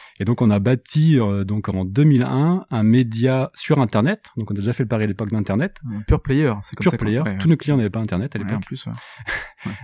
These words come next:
Speaker 1: Euh, et, et sur abonnement. Et donc on a fait de la presse vraiment payante, euh, dès le début.
Speaker 2: C'est la double peine à l'époque, parce que
Speaker 1: Et
Speaker 2: abonnement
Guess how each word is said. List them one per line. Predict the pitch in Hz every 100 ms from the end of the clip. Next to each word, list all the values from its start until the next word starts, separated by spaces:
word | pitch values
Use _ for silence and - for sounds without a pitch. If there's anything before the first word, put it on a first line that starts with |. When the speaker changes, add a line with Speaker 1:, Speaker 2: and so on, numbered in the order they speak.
| -
Speaker 1:
Euh, | 110 107 107 107 123 _
et, | 127 113 120 -
et |
sur | 117 151
abonnement. | 135 127 107 - _ -
Et | 107
donc | 107
on | 107
a |
fait | 104 160
de |
la | 110
presse | - - 180
vraiment | 117 117 147
payante, | - 120 127 127 160
euh, | 143 113 113 110
dès | 113
le | 131
début. | 117 107 180 202
Speaker 2:
C'est | -
la | 90
double | 110 139 131
peine | 143 113
à |
l'époque, | 101 - 98
parce | - -
que | 107
Speaker 1:
Et | -
Speaker 2:
abonnement | 120 123 123 123 117 104